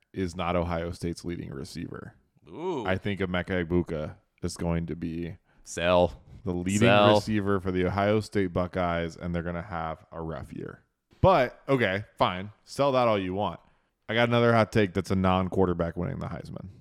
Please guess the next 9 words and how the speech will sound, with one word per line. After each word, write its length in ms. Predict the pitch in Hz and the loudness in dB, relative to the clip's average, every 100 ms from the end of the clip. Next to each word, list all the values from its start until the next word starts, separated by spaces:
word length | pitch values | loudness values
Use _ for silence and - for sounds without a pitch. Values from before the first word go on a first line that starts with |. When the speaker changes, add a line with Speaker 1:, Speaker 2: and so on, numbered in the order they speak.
| - | -16
Speaker 2:
Okay. 180 | 98 87 - _ _ _ _ | -12 -12 -14 _ _ _ _
Speaker 1:
All 60 | 104 | -8
right. 220 | 92 82 - _ _ _ _ | -8 -8 -16 _ _ _ _
Nicholas 600 | 98 101 117 156 156 - - | -2 0 0 2 2 0 -10
Singleton, 800 | - - 127 113 98 87 - - - _ _ _ _ | -16 -2 0 2 2 0 -6 -12 -18 _ _ _ _
running 300 | - 104 110 | 2 4 4
back, 380 | 87 85 85 - _ _ | 0 -2 -6 -10 _ _
Penn 300 | - 110 104 | -4 -2 -2
State. 500 | 98 - 90 - - | -6 -8 -8 -8 -14